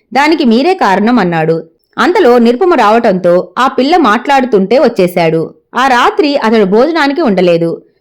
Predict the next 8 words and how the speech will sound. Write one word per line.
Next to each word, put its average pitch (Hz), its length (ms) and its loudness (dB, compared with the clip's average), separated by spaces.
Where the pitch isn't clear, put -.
పైగా 285 340 2
కొంటెగా 233 680 0
మంచి 247 320 0
వార్త 240 280 0
విన్నాను, 185 580 -2
కడుపు 247 240 0
నిండా 330 400 0
ఆనందం 196 460 0